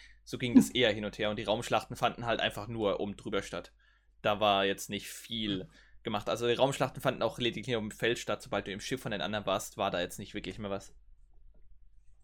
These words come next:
Speaker 2: Ein bisschen schade, weil da mochte ich die, die taktische Finesse ein bisschen mehr beim klassischen Battlefront.
Speaker 1: Ja.
Speaker 2: Ah, du hast ein schön-, du hast ein schönes Spiel erwähnt, und zwar Republic Commando.
Speaker 1: <laughs>
Speaker 2: Heilige Scheiße, war das gut. Oder ist das immer noch gut?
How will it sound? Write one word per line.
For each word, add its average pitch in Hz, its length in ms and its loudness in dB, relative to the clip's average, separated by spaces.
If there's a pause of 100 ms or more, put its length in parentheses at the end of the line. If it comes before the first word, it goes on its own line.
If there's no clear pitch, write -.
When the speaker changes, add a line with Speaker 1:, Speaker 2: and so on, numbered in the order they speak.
(720)
Speaker 2:
Ein 143 120 8
bisschen - 280 10
schade, 147 320 12
weil 143 140 12
da 143 100 12
mochte 151 260 12
ich - 60 10
die, 156 240 12 (580)
die 156 180 12
taktische 165 440 12
Finesse 151 340 10
ein 143 120 12
bisschen 147 280 10
mehr 143 120 12
beim 143 180 10
klassischen 147 400 6
Battlefront. 139 560 2 (680)
Speaker 1:
Ja. 156 60 12
Speaker 2:
Ah, 165 40 12
du 175 140 12
hast 190 160 12
ein 180 80 12
schön-, 196 300 12 (120)
du 165 80 12
hast 185 120 10
ein 185 60 12
schönes 202 260 12
Spiel 196 200 12
erwähnt, 175 380 12
und 165 140 10
zwar 170 180 10
Republic 165 460 12
Commando. 151 480 8 (600)
Speaker 1:
<laughs> 160 140 6
Speaker 2:
Heilige 190 360 12
Scheiße, 185 440 12
war 165 60 12
das 156 220 8
gut. 156 420 8
Oder 151 240 12
ist 185 160 8
das - 140 10
immer 151 160 12
noch 139 160 8
gut? - 240 2